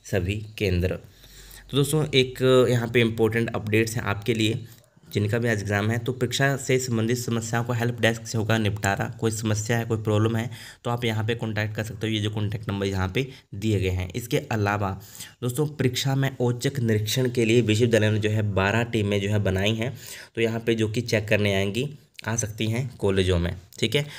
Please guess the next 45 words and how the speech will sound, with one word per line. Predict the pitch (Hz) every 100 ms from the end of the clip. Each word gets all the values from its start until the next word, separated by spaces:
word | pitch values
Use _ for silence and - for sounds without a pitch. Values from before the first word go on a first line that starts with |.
| -
तो | 123
विश्वविद्यालय | 113 123 131 131 131
ने | 135 135
यूजी | 113 110 113
और | 127
अन्य | 113 120
डिग्री | 117 117
कोर्स | 117 113 110
की | 113
इन | 117 127
परीक्षाओं | - 117 - 113
में | 120
औचक | 117 120 120 127 123
निरीक्षण | 110 107 - 131
के | 123
लिए | 107 107 113 - - _
पूरे | 123 139
प्रदेश | 117 110 123 120
भर | 95 110 120 - - - -
के | 120 -
अलग-अलग | 120 120 123 123
क्षेत्रों | - 113 107 110
के | 107
लिए | 107
बारह | 110 95 95 110
टीमें | 117 110 104 104
बनाई | 98 98
हैं। | 104 113
ये | 110
टीमें | 110 104 113 110
तय | 131 139
रूट | 120 117 - - 117
और | 113 110
प्लान | 107 104
में | 110 107 110 107 - _
कभी | 123 123 143
भी | 135 135
परीक्षा | 120 - 113
केंद्र | 110 110
का | 107 107 107 -
औचक | 107 104 117
निरीक्षण | 107 98 - 107 107
कर | - 110
सकती | - - - 104
हैं। | 98 110 101 -